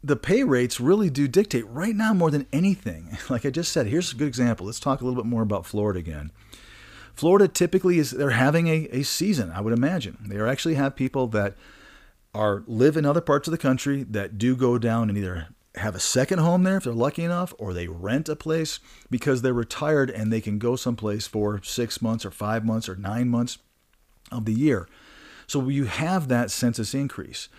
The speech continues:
Couple that in Florida with a, a, an entire state that seems to have a population shift for the positive that's moving into there.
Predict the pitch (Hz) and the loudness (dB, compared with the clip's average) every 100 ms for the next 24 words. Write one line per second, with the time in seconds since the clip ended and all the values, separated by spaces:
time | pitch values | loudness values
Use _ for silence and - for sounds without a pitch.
0 | - - - _ - 240 262 123 98 113 | -20 -20 -20 _ -2 2 4 4 2 -2
1 | - 110 - 175 165 117 120 104 110 - | -4 -6 -2 2 2 2 2 2 0 -2
2 | - 110 110 104 101 _ _ _ _ _ | -8 -2 0 -2 -4 _ _ _ _ _
3 | _ 113 - - - - 117 113 98 - | _ -20 -12 -8 -6 -4 -2 -2 -4 -8
4 | _ 110 104 175 208 139 - 165 147 127 | _ -4 -2 0 2 2 0 4 4 4
5 | - 104 - 127 117 113 110 104 92 - | 0 -6 -2 -2 0 0 -2 -2 -4 -4
6 | 113 120 113 117 113 - 110 - 92 - | -4 -2 0 0 0 0 -2 -2 -6 -2
7 | 104 104 135 104 - 107 98 95 101 87 | -2 0 -2 -4 -2 0 0 0 -2 -4
8 | 101 | -6